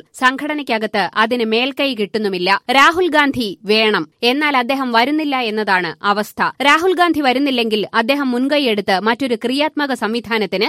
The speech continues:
വഴിയൊരുക്കുന്നുമില്ല. അദ്ദേഹത്തിലേക്ക് എല്ലാവരും നോക്കിക്കൊണ്ട് നിൽക്കുന്നു.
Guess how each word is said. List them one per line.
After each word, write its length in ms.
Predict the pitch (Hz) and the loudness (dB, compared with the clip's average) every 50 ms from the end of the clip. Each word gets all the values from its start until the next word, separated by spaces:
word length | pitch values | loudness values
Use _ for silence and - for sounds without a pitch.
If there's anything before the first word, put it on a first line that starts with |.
| 339 - 220 | -2 2 2
വഴിയൊരുക്കുന്നുമില്ല. 800 | 226 233 262 302 311 262 214 208 214 220 202 196 190 180 185 190 202 - _ | 2 4 4 2 0 0 0 0 0 -2 -2 -2 -2 0 0 0 0 2 _
അദ്ദേഹത്തിലേക്ക് 720 | 254 262 240 311 311 330 262 320 302 277 262 240 277 294 320 - | -2 0 0 0 -2 0 -2 -2 -2 -2 -2 -2 -4 -6 -4 -2
എല്ലാവരും 500 | 214 220 247 262 277 269 254 247 240 226 220 | -2 -2 0 0 0 0 0 0 0 0 0
നോക്കിക്കൊണ്ട് 500 | 220 220 247 247 320 269 294 269 247 220 | -2 -2 -2 -2 -4 -4 -4 -4 -2 -2
നിൽക്കുന്നു. 440 | 202 190 185 175 - 196 196 190 | -2 -2 -2 -2 -4 -4 -4 -4